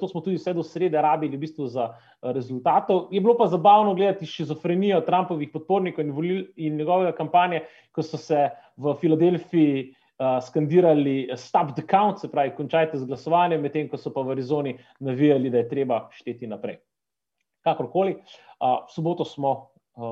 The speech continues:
dobili projekcije, kdo bo šestinštirideset predsednik Z D A, to bo Joseph R. Biden. Eh, s tem bo Trump v bistvu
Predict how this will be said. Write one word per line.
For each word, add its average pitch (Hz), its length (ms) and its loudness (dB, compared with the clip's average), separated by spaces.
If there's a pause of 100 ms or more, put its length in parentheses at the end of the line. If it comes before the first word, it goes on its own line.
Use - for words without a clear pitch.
(120)
dobili 131 580 -2
projekcije, 143 520 -4
kdo 127 200 -4
bo 135 300 -2
šestinštirideset 127 800 -12
predsednik 127 380 -10
Z 131 140 -8
D 123 80 -4
A, 143 260 0
to 131 100 -6
bo 117 240 -6 (360)
Joseph 156 340 -6
R. 143 120 0
Biden. 175 480 0 (280)
Eh, 147 180 0 (200)
s - 100 -20
tem 226 220 0
bo 208 100 2
Trump 233 340 0
v 233 80 -4
bistvu 214 240 -6